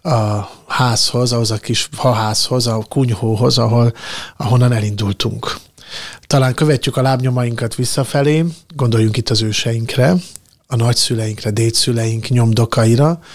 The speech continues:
a történelem lapjaira,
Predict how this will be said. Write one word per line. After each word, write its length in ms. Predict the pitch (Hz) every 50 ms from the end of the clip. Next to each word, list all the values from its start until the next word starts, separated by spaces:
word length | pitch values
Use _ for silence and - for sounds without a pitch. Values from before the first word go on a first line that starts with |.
| - - - - - - - -
a 240 | - 135 104 - -
történelem 840 | - 143 139 135 131 127 - - 127 123 120 123 117 113 110 110 110
lapjaira, 800 | 113 113 113 - - 131 117 113 117 117 127 143 156 165 160